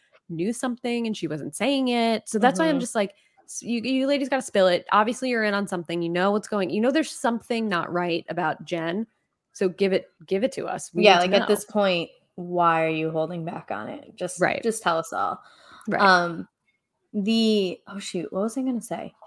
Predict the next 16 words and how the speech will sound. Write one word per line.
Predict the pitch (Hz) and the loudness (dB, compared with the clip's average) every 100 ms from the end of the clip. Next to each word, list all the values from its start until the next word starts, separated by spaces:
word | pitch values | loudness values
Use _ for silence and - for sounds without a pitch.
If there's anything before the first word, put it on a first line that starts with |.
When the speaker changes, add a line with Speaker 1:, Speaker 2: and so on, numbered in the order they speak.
| - - | -16 -6
Speaker 2:
There | 185 | -4
was | 180 | -2
something | 196 190 180 165 165 - | -4 -4 -4 -6 -10 -10
that | 170 | -8
I | |
was | 165 | -8
gonna | - 170 | -10 -12
say. | - - - - _ - - | -10 -8 -10 -12 _ -14 8
Oh, | 302 220 | 10 10
did | 190 233 | 6 2
you | 269 | 4
see, | 294 - 302 302 277 | 2 2 2 4 4
like, | 214 196 - | 4 4 2
stuff | - 190 185 | 2 4 6
online | 180 175 160 165 196 | 4 4 4 4 2
that | 180 160 160 | 4 6 6